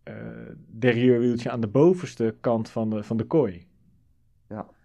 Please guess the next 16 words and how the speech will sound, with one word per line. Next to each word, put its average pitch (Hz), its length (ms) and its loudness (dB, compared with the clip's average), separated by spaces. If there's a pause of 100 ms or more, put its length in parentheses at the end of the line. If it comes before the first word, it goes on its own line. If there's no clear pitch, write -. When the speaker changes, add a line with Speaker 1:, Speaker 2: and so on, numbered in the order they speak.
(360)
Speaker 1:
Zodat 120 320 2
ze 127 120 -4
ook 151 260 2
bij 117 100 2
die 113 100 0
grote 156 440 2
cassettes 120 800 -4 (200)
die, 113 380 0
die, 107 220 -2
die, 107 220 -2
die 110 200 -4
overbrenging 123 640 2
gewoon 104 160 0
goed - 260 -4
kunnen 104 240 -2
doen. 92 260 -8